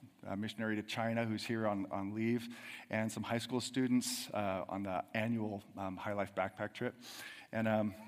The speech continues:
a great, awesome time just spending time with students and with Tony and, and the guys. And, uh, I, I learned something, though, 'cause I've done this a, a, a lot over the years,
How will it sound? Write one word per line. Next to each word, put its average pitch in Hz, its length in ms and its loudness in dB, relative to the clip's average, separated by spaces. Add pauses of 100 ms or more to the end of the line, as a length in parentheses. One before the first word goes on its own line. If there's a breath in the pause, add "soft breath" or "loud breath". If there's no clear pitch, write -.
(100)
a 123 160 6
great, 131 520 4 (680 loud breath)
awesome 113 240 4
time 104 280 0
just 101 160 -4
spending 101 280 -2
time 95 200 -2
with 92 80 -4
students 98 440 -4
and 90 80 -8
with 87 100 -10
Tony 95 360 -4
and, 85 140 -4 (540 loud breath)
and 92 100 -6
the 92 60 -4
guys. 87 640 0
And, 90 280 -4
uh, 78 220 -4 (500 loud breath)
I, 120 140 6
I 120 100 6
learned 139 280 2
something, 110 280 2
though, 95 140 2
'cause - 100 -6
I've 131 140 4
done 175 140 2
this 160 160 -2
a, 107 420 4
a, 98 80 -2
a - 20 0
lot 107 240 2
over 98 160 -2
the 92 80 -6
years, 92 460 -2